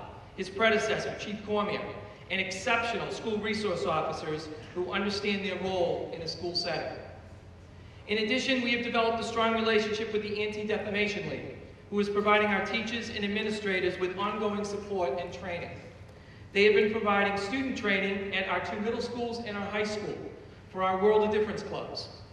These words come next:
These clubs will lead the student response in creating a culture that promotes respect and embraces diversity.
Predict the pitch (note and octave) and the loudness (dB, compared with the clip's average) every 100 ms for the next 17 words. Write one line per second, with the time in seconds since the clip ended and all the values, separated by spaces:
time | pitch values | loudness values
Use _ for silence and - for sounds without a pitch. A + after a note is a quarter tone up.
0 | - - - G#3 A3 - A#3 A3+ G3+ G3+ | -18 -16 -8 -6 -4 0 2 2 0 0
1 | A3+ G#3+ F#3+ - A#3+ A#3+ A3 A3+ G#3+ G3 | 0 -2 -4 -4 -4 -2 -4 -2 0 0
2 | G3+ - G3 - A3 G3+ G3+ G3 G#3 G#3+ | 0 -4 -8 -6 -2 0 0 -2 -2 -2
3 | G#3+ A3 G#3 G#3 F#3 F3 F3+ - - A3+ | 0 0 0 -2 -2 -4 -4 -6 0 0
4 | A3+ A3+ - - - - G3 G3+ G3 F#3+ | 0 -4 -8 -12 -14 -8 -4 -2 -2 -2
5 | F#3+ - G3 F3 - - | -2 -4 -2 0 0 -2